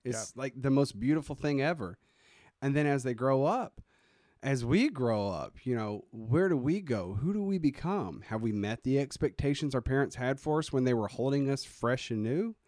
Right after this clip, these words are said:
Speaker 2: Mm-hmm.
Speaker 1: Or have we let them down?
Speaker 2: Yeah.
Speaker 1: You know, how, and, and then looking down at my kids, it's like, they're still young, but, you know, I had to accept if I didn't do a good job helping them the best I could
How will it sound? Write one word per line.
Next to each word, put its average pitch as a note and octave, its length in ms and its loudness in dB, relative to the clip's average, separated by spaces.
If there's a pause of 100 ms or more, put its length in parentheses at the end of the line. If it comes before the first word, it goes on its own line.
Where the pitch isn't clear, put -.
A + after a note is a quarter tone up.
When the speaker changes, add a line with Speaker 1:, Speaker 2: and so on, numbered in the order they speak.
Speaker 2:
Mm-hmm. C3+ 240 -6 (420)
Speaker 1:
Or C3 440 6
have B2+ 260 -4
we C#3+ 140 8
let C3+ 300 2
them C3+ 180 2
down? B2 600 -6
Speaker 2:
Yeah. G#2 180 -12
Speaker 1:
You A#2+ 120 0
know, A2+ 280 0
how, B2+ 320 0 (180)
and, B2+ 180 0
and B2 180 0
then C3 140 2
looking C3 240 -2
down B2+ 180 -2
at D#2 60 -4
my C3 160 0
kids, A2+ 300 -6
it's G#2 120 -14
like, G2 120 -12
they're A#2+ 100 -8
still C3 200 -2
young, C3+ 440 -4
but, G2 220 -6 (640)
you G2+ 120 -8
know, F2+ 60 -4
I A2+ 100 -4
had A3 240 -6
to D#3 100 2
accept F#3 680 -4 (520)
if G#2 120 -10
I B2+ 160 -2
didn't A3 260 -4
do G#3 140 2
a G3 60 2
good F3+ 220 2
job D#3+ 580 -4 (720)
helping F#3+ 440 0
them C#3+ 120 4
the B2 60 2
best C3 320 -4
I B2+ 100 2
could C#3+ 600 -2